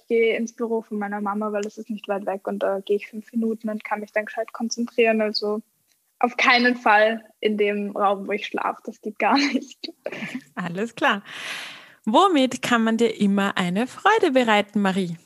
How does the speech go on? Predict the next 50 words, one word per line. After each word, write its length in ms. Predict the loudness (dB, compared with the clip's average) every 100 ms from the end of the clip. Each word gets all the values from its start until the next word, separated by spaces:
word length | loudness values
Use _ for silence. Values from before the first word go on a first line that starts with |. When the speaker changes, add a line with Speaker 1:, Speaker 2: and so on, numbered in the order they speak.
| _ _ _ _ _ -4
Speaker 1:
<laughs> 260 | 0 2 2
Ich 120 | 4
könnte 280 | 4 4 4
so 140 | 4
ganz 280 | 4 2 2
klassisch, 360 | 4 4 2 -4 -10
klassisch 420 | -2 -2 0 -4 0
sagen, 400 | 2 4 2 0
Blumen. 680 | 2 2 4 2 2 -6 -16 -18 -18 -4 4
Ähm, 320 | 4 4 -2 -12 -20 _ -2
womit 320 | 0 0 0
kann 160 | -2
man 120 | 0 0
mir 100 | 0
immer 200 | 2 2
eine 140 | 2
Freude 300 | 0 2 2
bereiten? 160 | 0 -4
Ich 140 | 2
glaub, 520 | 6 6 6 2 -8 _ _ _ _ _ -10 -2
ich 160 | 2
weiß 260 | 6 6 4
nicht, 140 | 0
wenn 120 | 0 2
man 160 | 2
mir 140 | 2 2
entgegenkommt, 960 | 0 2 4 4 2 0 4 4 2 -6 _ 2
also 220 | 2 4
wenn 140 | 2 2
ich 100 | -2
die 100 | -2
Person 380 | 0 0 -4
sehe 320 | -2 0 2 2
und 140 | 0
die 80 | 2
einfach 320 | 2 0 -4
schon 200 | -2 -2
so 100 | -2
gut 260 | 2 0 2
gelaunt 540 | 0 2 0 0 0
ist 160 | -2 -4
und 140 | -10
sich 160 | -2 0
einfach 280 | 0 -4
freut, 440 | -10 2 4 4 2
mich 200 | -6 -4
zu 140 | -6
sehen 440 | 0 0 2 2 0
und 120 | 0
einfach, 360 | 0 -2 -8